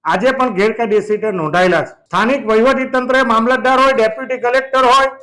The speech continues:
ચોર્યાસી તાલુકાના મામલતદારશ્રી હોય, એને વારંવાર સામાજિક આગેવાનોએ, સરપંચશ્રીઓ, રાજકીય આગેવાનોએ વારંવાર રજૂઆત કરવા છતાં જેની જવાબદારી એમની છે, જમીનના સાચા માલિક સરકાર છે અને સરકારના તરીકે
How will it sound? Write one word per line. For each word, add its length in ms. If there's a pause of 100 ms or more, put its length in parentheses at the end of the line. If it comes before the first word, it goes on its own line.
ચોર્યાસી 480
તાલુકાના 500
મામલતદારશ્રી 680
હોય, 280 (120)
એને 100
વારંવાર 680 (180)
સામાજિક 460
આગેવાનોએ, 680 (260)
સરપંચશ્રીઓ, 840
રાજકીય 420
આગેવાનોએ 560
વારંવાર 480
રજૂઆત 420
કરવા 240
છતાં 480 (100)
જેની 260
જવાબદારી 560
એમની 260
છે, 200
જમીનના 420
સાચા 400
માલિક 280
સરકાર 440
છે 140
અને 160
સરકારના 560
તરીકે 420